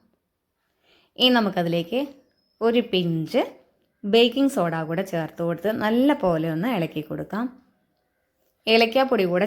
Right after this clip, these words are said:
ചേർത്ത് കൊടുക്കാം കേട്ടോ. ഏലക്കാപ്പൊടി ചേർത്ത് കൊടുക്കുന്ന വീഡിയോ ഇതിൽ എടുക്കാൻ വിട്ടുപോയതാണ്. അപ്പോൾ അതുകൂടെ ചേർത്ത് നല്ല പോലെ ഒന്ന് നമുക്കൊന്ന് മിക്സ് ചെയ്തെടുക്കാം.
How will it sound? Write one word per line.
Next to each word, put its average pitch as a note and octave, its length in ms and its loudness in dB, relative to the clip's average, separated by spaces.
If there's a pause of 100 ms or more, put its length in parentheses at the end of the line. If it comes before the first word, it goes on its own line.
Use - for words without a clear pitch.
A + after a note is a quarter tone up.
ചേർത്ത് E3 320 -4
കൊടുക്കാം D3+ 300 -8
കേട്ടോ. E3+ 160 -4 (420)
ഏലക്കാപ്പൊടി G#3 500 0 (100)
ചേർത്ത് E3+ 320 0
കൊടുക്കുന്ന F3+ 320 -2 (100)
വീഡിയോ D#3+ 380 -2
ഇതിൽ E3 180 -2 (140)
എടുക്കാൻ F3 340 -4
വിട്ടുപോയതാണ്. E3 720 -2 (1500)
അപ്പോൾ C4 180 6
അതുകൂടെ A#3 380 4
ചേർത്ത് F#3 340 0
നല്ല F3+ 300 0
പോലെ E3 220 -2
ഒന്ന് D#3 140 -6
നമുക്കൊന്ന് E3 340 -6 (720)
മിക്സ് F3 260 -6
ചെയ്തെടുക്കാം. D#3+ 500 -4